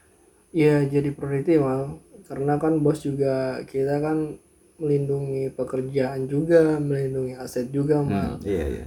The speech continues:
Speaker 1: Supaya tidak ada, eh, kecelakaan, irbes ataupun kecelakaan-kecelakaan bakal terjadi, Mal.
Speaker 2: Iya, iya, l-, iya, maksud gue kan, eh, lo kan tadi kan keba-, eh,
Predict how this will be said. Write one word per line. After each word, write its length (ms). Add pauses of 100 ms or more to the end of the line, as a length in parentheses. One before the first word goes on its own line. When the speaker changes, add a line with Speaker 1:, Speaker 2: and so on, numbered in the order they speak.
(100)
Speaker 1:
Supaya 500
tidak 400
ada, 220 (960)
eh, 720 (1200)
kecelakaan, 1080
irbes 360
ataupun 400
kecelakaan-kecelakaan 880
bakal 140
terjadi, 440
Mal. 320 (560)
Speaker 2:
Iya, 200
iya, 160 (120)
l-, 280
iya, 200
maksud 320
gue 80
kan, 240
eh, 320
lo 160
kan 320 (320)
tadi 240
kan 160
keba-, 320
eh, 400